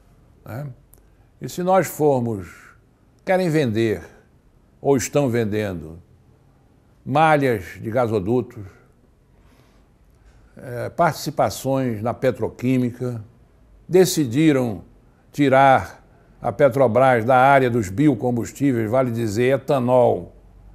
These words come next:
e biodiesel, estão vendendo o controle acionário da Petrobras Distribuidora, que é a maior distribuidora do país,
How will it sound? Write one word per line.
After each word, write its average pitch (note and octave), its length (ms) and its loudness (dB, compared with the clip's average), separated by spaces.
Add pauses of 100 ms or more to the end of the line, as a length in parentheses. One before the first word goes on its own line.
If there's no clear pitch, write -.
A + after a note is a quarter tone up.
(180)
e A#2 80 -4
biodiesel, A#2+ 840 0 (1200)
estão G3 320 0
vendendo B2+ 800 0 (420)
o C3+ 100 -8
controle D3+ 480 4
acionário C3 600 2
da A#2+ 120 2
Petrobras C3 720 2
Distribuidora, B2 760 0
que C#3+ 100 -6
é C#3+ 40 2
a C#3 40 0
maior C#3+ 240 4
distribuidora B2 640 -4
do A2+ 80 -4
país, A#2 640 -8